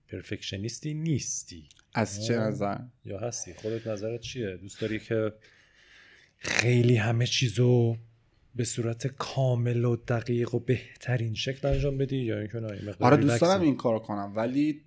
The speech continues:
Speaker 2: راجع به زمان این نیست. یعنی نمیفهمم. مثل، مثلاً من تو پول خرج کردن و تو زمان اصلاً سنس ندارم. یعنی نمیفهمم که زمانم چقدر تلف شد. بعداً نگاه می‌کنم می‌فهمم.
Speaker 1: مهم.
Speaker 2: ولی یه کاریو که بخوام انجام بدم،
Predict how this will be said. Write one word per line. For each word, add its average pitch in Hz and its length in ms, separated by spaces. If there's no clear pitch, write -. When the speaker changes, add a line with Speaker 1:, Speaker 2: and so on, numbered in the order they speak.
Speaker 2:
راجع 117 220
به 120 60
زمان 120 380
این 135 160
نیست. - 320
یعنی 110 360
نمیفهمم. 113 720
مثل، 113 220
مثلاً 120 240
من 127 160
تو 143 80
پول 123 220
خرج 110 320
کردن 110 580
و 107 80
تو 117 140
زمان 117 600
اصلاً 117 240
سنس 120 400
ندارم. 107 320
یعنی 110 220
نمیفهمم 113 480
که 110 100
زمانم 104 440
چقدر 104 300
تلف 101 340
شد. 95 220
بعداً 107 380
نگاه 101 300
می‌کنم 95 380
می‌فهمم. - 520
Speaker 1:
مهم. 92 240
Speaker 2:
ولی 123 140
یه 131 120
کاریو 117 300
که 117 120
بخوام 113 260
انجام 113 320
بدم، 135 580